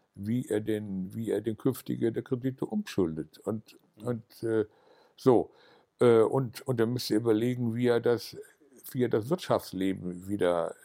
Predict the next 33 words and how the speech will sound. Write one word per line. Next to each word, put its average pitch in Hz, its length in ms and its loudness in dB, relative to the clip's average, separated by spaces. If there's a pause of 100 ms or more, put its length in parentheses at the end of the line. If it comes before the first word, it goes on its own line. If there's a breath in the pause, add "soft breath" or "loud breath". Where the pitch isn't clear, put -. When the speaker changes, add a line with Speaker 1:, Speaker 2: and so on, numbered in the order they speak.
Speaker 1:
wieder 98 300 0
so 104 160 2
weit 98 180 2
in 98 140 -10
Gang 98 260 -2
bekommt, 113 560 -4
dass 101 180 -2
auch 110 100 -4
die 101 140 -4
Wirtschaft 113 340 -4
wieder 117 180 -2
wächst, - 380 -4 (160)
also 98 180 -6
dass 98 200 -2
die, 104 140 -12 (100)
die 107 120 0
Einnahmen 80 420 -2
steigen. 78 540 -4
Das - 160 -12
heißt, 98 240 -2
er 95 60 -4
müsste 110 260 -4
das, 98 360 -2
also 90 180 -4
ganz 110 260 -2
normale 104 380 0
Geschäft 104 460 -10
eines 107 220 -6
Finanzministers - 1000 -12 (160)
Speaker 2:
Mhm. 104 160 -12
Speaker 1:
betreiben, - 500 -8 (520 soft breath)
was 104 180 -2
er, 101 220 0